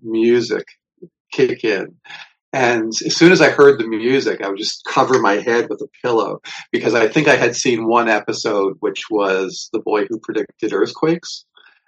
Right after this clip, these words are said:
Um, and, and again, that just freaked me out. I thought, "Oh my God, I can't imagine, like, being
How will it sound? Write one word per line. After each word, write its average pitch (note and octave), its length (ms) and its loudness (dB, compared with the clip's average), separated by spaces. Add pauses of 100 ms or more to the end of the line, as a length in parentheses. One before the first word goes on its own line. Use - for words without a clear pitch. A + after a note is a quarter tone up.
(120)
Um, G2+ 500 0 (180)
and, A#2+ 260 -4
and A#2 240 -6
again, G2+ 400 0
that A2+ 200 2
just - 200 -6
freaked - 400 -4
me G#2+ 160 -4
out. F#2+ 280 0
I F2 80 -8 (100)
thought, G2+ 160 -2
"Oh B2 100 -6
my C3+ 120 -4
God, C3 400 -4
I B2 80 -6
can't D3+ 220 -2
imagine, C#3 440 0
like, A#2+ 300 -2
being B2 380 0